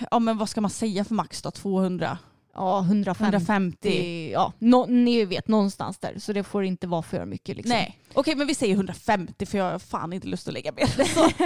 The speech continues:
Speaker 1: det är så dyrt med hästar och det blir ju
Speaker 2: Mm.
Speaker 1: bara dyrare.
Speaker 2: Det blir ju det. Men då har ni lite koll på vad vi letar efter. Och släng iväg ett D M eller ett mail ifall ni har någon häst som skulle kunna passa.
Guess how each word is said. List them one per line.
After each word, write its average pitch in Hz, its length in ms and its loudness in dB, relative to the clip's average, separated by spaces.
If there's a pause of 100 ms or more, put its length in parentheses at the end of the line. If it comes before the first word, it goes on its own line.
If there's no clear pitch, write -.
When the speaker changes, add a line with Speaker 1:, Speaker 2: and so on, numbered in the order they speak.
(300)
Speaker 1:
det 311 200 -2
är 277 60 2
så 240 140 2
dyrt 240 420 2
med 233 120 2
hästar 220 180 -2
och 196 80 0
det 196 80 -6
blir 220 120 6
ju 226 60 10
Speaker 2:
Mm. 220 100 8
Speaker 1:
bara 214 120 6
dyrare. 170 580 -2 (580)
Speaker 2:
Det 208 100 6
blir 190 140 2
ju 190 120 2
det. 185 140 4
Men 226 160 6
då 294 60 6
har 302 100 6
ni 269 100 4
lite 247 200 0
koll 214 220 2
på 226 140 2
vad 208 180 2
vi 190 80 0
letar 196 360 0
efter. 190 320 0
Och 190 260 6 (340)
släng 302 320 2
iväg 285 280 2
ett 269 100 -6
D 269 240 4
M 233 160 4
eller 226 200 0
ett 220 140 -2
mail 214 320 2
ifall 196 300 -2
ni 196 60 -2
har 196 200 2
någon 190 180 -4
häst 196 300 -6
som 180 500 0
skulle 254 300 -2
kunna 247 200 -2
passa. 233 380 -2